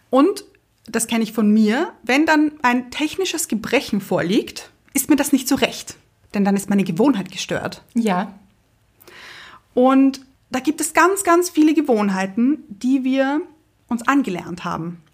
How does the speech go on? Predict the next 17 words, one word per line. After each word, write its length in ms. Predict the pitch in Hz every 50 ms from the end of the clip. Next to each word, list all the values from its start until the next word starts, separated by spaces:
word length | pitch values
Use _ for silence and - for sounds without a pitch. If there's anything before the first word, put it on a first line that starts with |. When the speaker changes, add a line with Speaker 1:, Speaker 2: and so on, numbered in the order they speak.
| _ _ - - _
Speaker 1:
Und 160 | - 226 208 233
das 100 | 226 -
sind 120 | 277 269
jetzt 140 | 294 277 -
aber 240 | 240 240 247 233 240
nicht 320 | 247 247 277 285 - - -
nur 220 | 254 240 240 240 240
solche 380 | - - 202 196 214 208 - 240
Dinge, 260 | - 277 285 311 311
sondern 280 | 311 - 269 277 269
auch, 260 | - 214 226 226 - 226 202
wie 120 | 233 226
wir 160 | 240 254 -
uns 240 | 233 240 240 240 -
in 140 | - 247 226
Beziehungen 560 | 240 233 - - - 294 302 302 294 302 285
verhalten, 680 | 277 - 269 - 254 247 247 247 - - 262 269 294